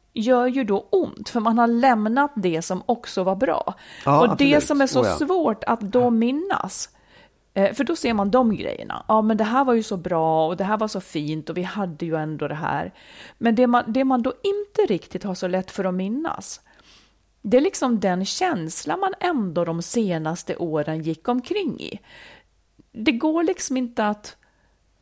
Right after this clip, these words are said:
Speaker 1: trolla bort den känslan när man lever i den. Man kan inte leva på,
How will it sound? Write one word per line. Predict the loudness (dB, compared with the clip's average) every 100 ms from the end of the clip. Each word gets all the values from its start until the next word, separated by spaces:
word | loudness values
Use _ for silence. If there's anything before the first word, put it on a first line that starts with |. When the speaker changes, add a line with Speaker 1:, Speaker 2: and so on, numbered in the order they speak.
| _ _
Speaker 1:
trolla | 0 2 2 0 0
bort | 0 0 -2
den | 0
känslan | 2 0 0 -2 -2
när | 0
man | 0 0
lever | 0 0 -2 -2
i | -4 -4 -2
den. | -4 -4 -2
Man | 0
kan | 2 0
inte | 2 2
leva | 2 0 2 2 2
på, | 2 4 2